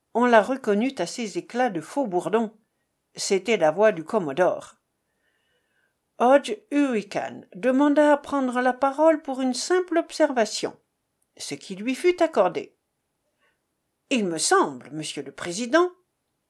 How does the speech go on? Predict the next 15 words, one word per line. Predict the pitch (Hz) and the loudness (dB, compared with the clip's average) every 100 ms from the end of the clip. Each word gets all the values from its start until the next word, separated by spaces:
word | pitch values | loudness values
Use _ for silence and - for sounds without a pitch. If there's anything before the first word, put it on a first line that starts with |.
| _ _ - | _ _ -14
dit-il | 190 277 - 254 170 | -10 -10 -4 -2 0
en | 147 | -2
grossissant | 143 - 294 - 220 - 311 | -6 -4 -4 -4 -6 -2 -2
son | - 165 | -2 -8
timbre | 165 262 302 254 160 | -4 -2 0 -2 -4
à | |
mesure | 175 220 226 302 339 | -4 -4 -4 -4 -4
que | - | -4
la | 170 180 | -2 -2
phrase | 185 240 262 277 | -2 -2 -2 -2
se | - | -8
développait, « | 165 214 190 139 - - - _ _ _ _ _ _ _ _ - | -6 -6 -4 -8 -8 -14 -14 _ _ _ _ _ _ _ _ -6
il | 170 | -4
me | 147 240 | -2 -2
semble | - 415 330 185 165 | 0 2 2 -2 -6